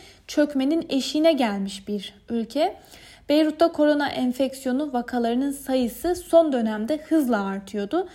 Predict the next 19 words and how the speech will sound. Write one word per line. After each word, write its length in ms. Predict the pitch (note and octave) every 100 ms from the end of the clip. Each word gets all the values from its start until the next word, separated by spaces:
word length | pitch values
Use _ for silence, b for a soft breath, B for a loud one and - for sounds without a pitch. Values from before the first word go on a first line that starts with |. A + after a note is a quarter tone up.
| B B -
Pandemi 440 | D4+ D4 D4+ D4
nedeniyle 480 | C4 A3+ A3+ A3+ C4+
hastanelerinin 920 | C4 B3 - A#3+ A3+ A3+ A3 A#3+ D4+
yoğun 300 | C4 C#4 E4+
olduğu 440 | D4+ A3 F#3+ G3+ G3 -
bu 120 | G3+
dönemde 420 | G#3+ G#3 G3+ A3
patlamada 560 | C#4+ A#3+ A#3 A3+ A3 A3
yaralanan 600 | G#3 G#3 G#3 A3 B3+ D4 B B -
çok 440 | - E4+ E4+ - -
sayıda 440 | - A#3 G3+ G#3+
insanın 560 | - C4+ - G#3+ G3+ G#3
da 140 | D#4+ D#4+ B B
hastanelere 800 | C4 B3 - A3+ A3+ A3+ D4+ D#4
akın 320 | B3 - F#4
etmesinin 720 | D#4 - G#3+ G#3+ C4 D#4+ F#4+ B B -
virüsün 540 | C4+ B3 A#3+ E4 E4
daha 260 | B3 B3 C#4+
da 180 | A3+